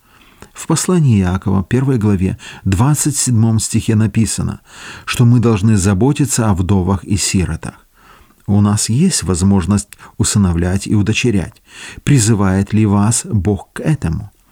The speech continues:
Если Бог не ведет вас к этому, не чувствуйте себя виноватыми, даже если верующие вокруг принимают решение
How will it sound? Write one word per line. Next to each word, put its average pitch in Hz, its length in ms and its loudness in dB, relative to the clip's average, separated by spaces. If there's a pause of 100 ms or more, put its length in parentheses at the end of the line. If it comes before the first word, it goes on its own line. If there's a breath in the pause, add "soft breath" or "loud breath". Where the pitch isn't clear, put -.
(260 soft breath)
Если 117 280 2
Бог 104 280 0 (180 soft breath)
не 107 160 4
ведет 95 460 0
вас 127 260 -2
к - 120 -10
этому, - 420 -4 (320 loud breath)
не 113 160 4
чувствуйте 104 640 -2
себя 101 340 0
виноватыми, 113 680 0 (340 loud breath)
даже 117 280 2
если 120 320 2
верующие 117 500 0
вокруг 107 380 0
принимают 107 540 2
решение 107 520 0